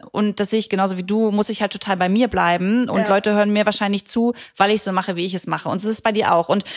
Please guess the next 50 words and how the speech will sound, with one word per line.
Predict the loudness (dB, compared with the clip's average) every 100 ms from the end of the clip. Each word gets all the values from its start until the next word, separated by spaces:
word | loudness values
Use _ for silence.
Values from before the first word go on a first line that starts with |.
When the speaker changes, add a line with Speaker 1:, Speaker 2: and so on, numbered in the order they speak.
| -4
Speaker 1:
von | 0
daher | 4 4
an | 4
alle, | 2 2
die | 2
hier | 0
zuhören, | 0 0 2 2 0 -4 _ -14
genau | 0 2 4 4 2
so | 0 2 2
auf | 2 0
jeden | -2 -4
Fall | -2 -2 0
machen, | 0 -2 -2 -2 0
euer | 2 2
Ding | 0 -2
machen | -2 -2 -4
und | -2 0
auch | 0 0
auf | -2
gar | -2 -2
keinen | -4
Fall | -2 0 2 0 -6 -8 -2
dabei, | 2 4 4 4 2
äh, | 2 2 0 -2
zu | -4 -2
sehr | 0 -2
verbiegen | -4 -4 -2 0
lassen, | -2 -2 -4 -6
beziehungsweise | -6 -4 -2 -2 -2
gar | -2
nicht | -4 -4
verbiegen | -8 -6 -4
lassen. | -4 -6 -8 -10 _ _ 0
Speaker 2:
Genau, | 2 2 2
you | 2
have | 2 0
to | -2
do | -2
it | -2
your | 2 4
way. | 4 0 -4 -10
So | -4 -2 0
ist | 0
es. | -2 -10 -14 -18 -18 -4
<laughs> | -2 0
Speaker 1:
Katha, | 2 2 2
hast | 2 0 0
du |
abschließend | 0 -2 -2 -4 -2 -2 0
noch | 0 0